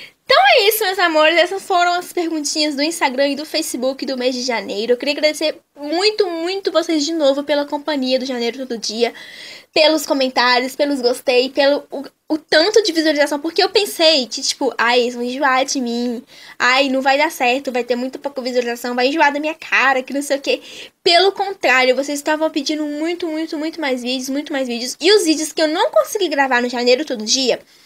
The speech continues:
tá anotado pra me gravar em fevereiro, tá? Fevereiro vai voltar com a mesma programação. Eu devo ficar duas semanas de férias aí do canal, mas ele vai voltar com a programação normal, que é três vídeos por semana, e vem novidade por aí, porque eu vou separar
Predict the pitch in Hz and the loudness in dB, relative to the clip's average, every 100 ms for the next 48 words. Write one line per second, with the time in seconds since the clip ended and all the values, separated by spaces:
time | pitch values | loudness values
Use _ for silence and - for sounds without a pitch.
0 | - - - 269 294 370 370 285 233 233 | -20 -6 2 4 4 0 -4 2 2 2
1 | 233 254 240 240 240 240 - _ 247 240 | -4 -8 -4 -2 0 0 0 _ -10 -8
2 | 240 277 269 - - 247 285 - - - | -4 -4 -4 -8 -2 0 -2 -10 -20 -18
3 | - 339 330 339 349 381 349 359 349 359 | -2 2 4 4 4 2 2 2 0 2
4 | 359 330 349 370 370 349 339 339 359 359 | 2 2 2 0 0 2 2 2 -2 -2
5 | 269 208 - - 269 330 370 349 339 311 | 0 -2 0 2 4 4 4 -2 0 4
6 | 302 339 - _ _ _ _ _ - - | 4 2 -6 _ _ _ _ _ -12 -12
7 | 254 294 392 440 392 294 311 285 - 247 | -4 0 2 2 -2 0 0 -2 0 0
8 | 240 226 240 240 330 285 277 240 233 247 | 2 0 0 -2 -4 -6 -6 -2 0 -2
9 | - - - - - 285 294 302 302 302 | -4 -20 -20 -10 0 2 2 4 4 2
10 | 320 311 - 330 311 302 - - 285 294 | 2 0 2 2 2 0 -10 -2 2 2
11 | 294 285 294 311 302 339 330 254 269 285 | 2 0 0 -2 0 0 0 0 0 -4
12 | 254 320 277 330 277 269 262 262 262 - | -4 -2 0 0 -2 -4 -6 -8 -10 -8
13 | 240 220 247 - 262 233 247 269 277 240 | -6 -4 -6 -6 -6 -2 -2 -2 -2 0
14 | 233 - 233 220 240 254 220 262 254 247 | 0 0 -6 -6 -6 -4 -4 -2 -4 0
15 | 220 240 | 2 2